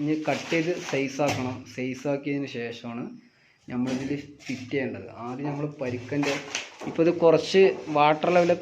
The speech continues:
കൊ-, പ്രശ്നമായിട്ടാണ് കിടക്കണത്. അപ്പോൾ അത് നമ്മൾ വാട്ടർ ലെവൽ കറക്റ്റ് ആക്കണം പരിക്കൻ്റെ. അപ്പോൾ നമ്മൾ അതിൻ്റെ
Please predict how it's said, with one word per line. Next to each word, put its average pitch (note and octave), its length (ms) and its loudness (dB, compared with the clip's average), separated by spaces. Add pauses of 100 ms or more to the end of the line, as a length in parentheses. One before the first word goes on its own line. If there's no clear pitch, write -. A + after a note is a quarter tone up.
(100)
കൊ-, - 180 0 (840)
പ്രശ്നമായിട്ടാണ് E3 720 2
കിടക്കണത്. B2 500 0 (280)
അപ്പോൾ C3 200 -6
അത് C#3 160 0 (100)
നമ്മൾ C#3 160 -4 (120)
വാട്ടർ C3 360 -4
ലെവൽ D3 140 0 (100)
കറക്റ്റ് B2+ 360 -6
ആക്കണം A2 320 -12
പരിക്കൻ്റെ. G#2+ 500 -2 (1200)
അപ്പോൾ B2+ 200 -6
നമ്മൾ C3 180 -2 (1200)
അതിൻ്റെ C#3+ 280 -4